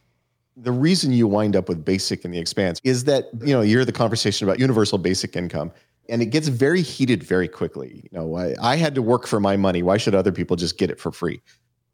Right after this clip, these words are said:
I think if you're selling the populace on a system to keep people from dying in the streets, as Daniel says,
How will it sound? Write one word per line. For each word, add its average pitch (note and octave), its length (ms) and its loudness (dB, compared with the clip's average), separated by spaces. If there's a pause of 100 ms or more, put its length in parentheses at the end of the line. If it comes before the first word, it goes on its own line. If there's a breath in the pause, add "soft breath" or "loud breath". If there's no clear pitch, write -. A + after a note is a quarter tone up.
I B2+ 80 2
think D3+ 220 -2
if C#3+ 100 0
you're B2 120 4
selling D3 760 2 (100)
the G#2+ 140 -2
populace G2 800 0
on F#2+ 520 0
a G2 60 -6
system F#2+ 760 -2 (240)
to - 100 -10
keep - 240 -4
people G#2+ 240 -2
from F#2+ 180 -4
dying F2+ 300 0
in D#2+ 80 -2
the D#2+ 60 -6
streets, B2 320 -2
as E2 120 -4
Daniel F2+ 300 -6
says, - 320 -6